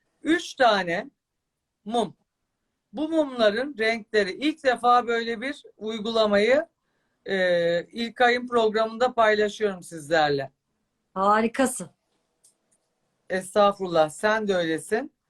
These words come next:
Speaker 1: Mumlarımız üç tane, mu-, mümkünse uzun olmalı. Bu mumları gece, e, yirmi üç Haziran'la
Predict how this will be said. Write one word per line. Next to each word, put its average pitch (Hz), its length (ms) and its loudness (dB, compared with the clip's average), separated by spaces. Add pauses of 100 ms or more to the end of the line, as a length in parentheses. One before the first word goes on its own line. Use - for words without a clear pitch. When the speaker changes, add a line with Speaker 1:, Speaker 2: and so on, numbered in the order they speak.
(480)
Speaker 1:
Mumlarımız 277 960 0 (1000)
üç 294 280 -4
tane, 196 560 2 (320)
mu-, 240 280 -6
mümkünse 269 840 0 (520)
uzun 240 320 -2
olmalı. 190 640 2 (1000)
Bu 208 180 -8
mumları 254 680 2 (1040)
gece, 254 520 0 (160)
e, 180 440 -4
yirmi 233 400 -10
üç 311 200 -4
Haziran'la 214 840 0